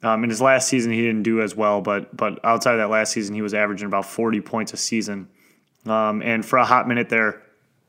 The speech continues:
he was actually named, um, an alternative ca-, an alternate captain, uh, for a season. Um, you know, as Wings fans,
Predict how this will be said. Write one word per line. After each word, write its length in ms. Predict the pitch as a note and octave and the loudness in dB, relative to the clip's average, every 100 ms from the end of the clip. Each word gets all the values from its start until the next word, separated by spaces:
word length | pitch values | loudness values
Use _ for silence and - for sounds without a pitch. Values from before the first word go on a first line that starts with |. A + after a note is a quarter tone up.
| _ _ - | _ _ -8
he 100 | C3+ | -2
was 100 | B2 | 2
actually 300 | B2 A2+ A#2+ | 2 2 -2
named, 420 | A2+ A#2 A#2 A2 - - - - | 0 2 0 -2 -6 -20 -16 -2
um, 460 | G#2+ G#2 G2+ G2 _ _ _ - | 0 0 -2 -8 _ _ _ -2
an 120 | A2+ | 0
alternative 500 | A2 - A#2 G#2 - | 0 -2 -2 -2 0
ca-, 240 | A#2+ A2 | 2 2
an 400 | G#2 G#2 A2 G2 | -2 -6 -4 0
alternate 360 | A#2+ A#2 A2+ G#2 | 0 0 -4 -6
captain, 540 | - A2+ G#2+ A2 G2+ - - - _ - | -2 -2 0 -4 -4 -10 -20 -20 _ -4
uh, 520 | G#2+ G#2 G2+ G2 F#2+ - _ _ _ _ | 0 0 0 -2 -4 -10 _ _ _ _
for 220 | - G#2+ | -4 -2
a 60 | F#2+ | -2
season. 460 | - A2+ G#2 G2 - - - - - | -2 0 -2 -6 -10 -20 -20 -16 -2
Um, 460 | A2 G#2+ G#2 G2 - - - - | 2 2 0 -4 -12 -20 -12 -2
you 80 | |
know, 180 | B2+ A#2 - | 0 2 2
as 240 | A3 G#3+ | 4 4
Wings 260 | D3+ D#3 D3 | 2 0 0
fans, 380 | D3+ D3+ B2+ | 0 0 -2